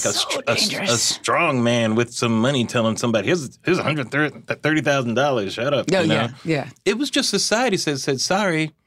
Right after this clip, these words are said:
Speaker 1: we're just not interested."
Speaker 2: Yeah, we don't want no parts of this.
Speaker 1: No.
Speaker 2: We don't want any parts of this. And
Speaker 1: Yes.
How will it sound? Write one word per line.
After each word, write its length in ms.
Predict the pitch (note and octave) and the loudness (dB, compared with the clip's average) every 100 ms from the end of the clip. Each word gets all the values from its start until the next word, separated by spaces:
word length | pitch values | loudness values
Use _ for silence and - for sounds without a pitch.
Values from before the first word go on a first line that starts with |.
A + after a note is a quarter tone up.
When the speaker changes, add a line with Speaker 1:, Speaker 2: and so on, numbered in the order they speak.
| _ | _
Speaker 1:
we're 260 | - B2 F#3 | -4 2 2
just 240 | F3 E3+ | 2 -4
not 240 | D#3+ D#3 C#3+ | 0 0 0
interested." 640 | D#3 G#2+ F#2+ - D#2 - _ _ _ _ | -2 -6 -10 -8 -8 -10 _ _ _ _
Speaker 2:
Yeah, 120 | - - | -10 -2
we 140 | D#3 | 2
don't 100 | F3 | 4
want 120 | E3 | 4
no 100 | D#3+ | 2
parts 240 | D#3+ D#3 C3 | 2 -2 -2
of 80 | C3 | -6
this. 120 | C3 | -2
Speaker 1:
No. 460 | B2 G3 D4+ D#4 | 0 2 2 2
Speaker 2:
We 80 | F#3 | 2
don't 160 | D#3+ D#3 | 2 2
want 140 | D#3 | 0
any 200 | - D#3+ | 2 0
parts 320 | D#3+ D#3+ E3 - | 0 0 -2 -4
of 40 | |
this. 220 | B2+ D#3 - - | -6 -8 -6 -2
And 140 | D3+ | 2
Speaker 1:
Yes. 380 | - - - - | 4 2 2 -4